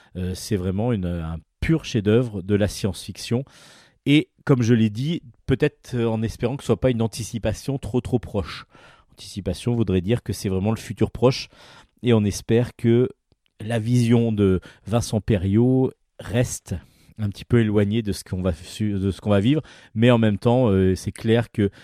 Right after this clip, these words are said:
tous ces problèmes d'écologie, on les ressent beaucoup dans Négaliode. Et il en a tout à fait raison.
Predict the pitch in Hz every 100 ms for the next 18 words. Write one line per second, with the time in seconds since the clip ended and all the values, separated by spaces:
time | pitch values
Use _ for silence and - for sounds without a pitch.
0 | - _ 117 - - - - 104 104 98
1 | 101 - 101 95 90 107 123 - 98 95
2 | 85 107 - 101 95 110 - 113 110 92
3 | 92 95 90 98 113 98 - _ _ _
4 | _ _ _ _ - - 120 123 - 110
5 | 95 95 101 110 - - 110 101 - 101
6 | 92 90